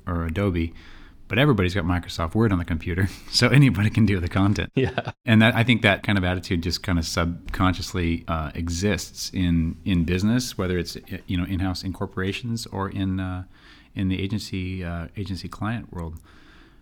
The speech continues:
Speaker 1: Our clients, a lot of our clients have come to us because we say we know how to do content well, or we, we say we know how to do better business storytelling, uh, for the brand. And,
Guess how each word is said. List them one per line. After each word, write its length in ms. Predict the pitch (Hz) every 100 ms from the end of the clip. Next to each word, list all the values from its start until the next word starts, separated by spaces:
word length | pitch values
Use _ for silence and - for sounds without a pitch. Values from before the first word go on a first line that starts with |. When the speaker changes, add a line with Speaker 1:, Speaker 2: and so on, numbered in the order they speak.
| - -
Speaker 1:
Our 120 | 110
clients, 520 | - 113 101 90 - -
a 80 | 98
lot 140 | 107
of 60 | 117
our 80 |
clients 280 | 104 104 95
have 140 | 92 -
come 240 | 104 110
to 140 | 104
us 120 | 87 82
because 580 | - - - 90 80
we 440 | 92 92 90 85 82 - - -
say 320 | - - 98
we 120 | 101
know 120 | 90 87
how 120 | 87
to 80 | 82
do 160 | 85
content 520 | 82 82 82 85 80
well, 300 | 85 80 82 78
or 120 | 85
we, 160 | 85 82
we 200 | - 87
say 200 | - 87
we 180 | 90
know 140 | 87 87
how 80 | 87
to 100 | 80
do 120 | 82
better 320 | 82 87 85
business 360 | 78 82 85 -
storytelling, 680 | - 85 82 82 85 85 - - - - - - - - -
uh, 200 | 87 85
for 260 | - 92
the 100 | 85
brand. 480 | 82 90 101 82 82 - - - -
And, 360 | 95 87 85